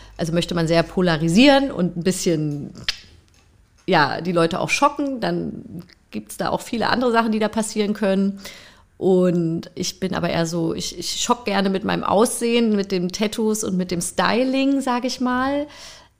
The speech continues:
Weil die Leute dann erst einmal denken, „Äh, was ist das?“ Oder wie, wie,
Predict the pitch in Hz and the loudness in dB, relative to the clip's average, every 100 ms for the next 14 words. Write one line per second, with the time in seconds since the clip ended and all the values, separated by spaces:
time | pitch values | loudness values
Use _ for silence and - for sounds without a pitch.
0 | _ _ _ _ - 190 190 202 202 208 | _ _ _ _ 0 2 4 4 2 2
1 | 208 202 208 190 185 285 320 339 226 202 | -2 -2 0 2 2 6 6 6 0 -2
2 | 208 - 226 330 - 208 202 196 190 196 | -4 -2 -2 -2 -6 -4 -2 -2 -4 -8
3 | 190 196 | -8 -10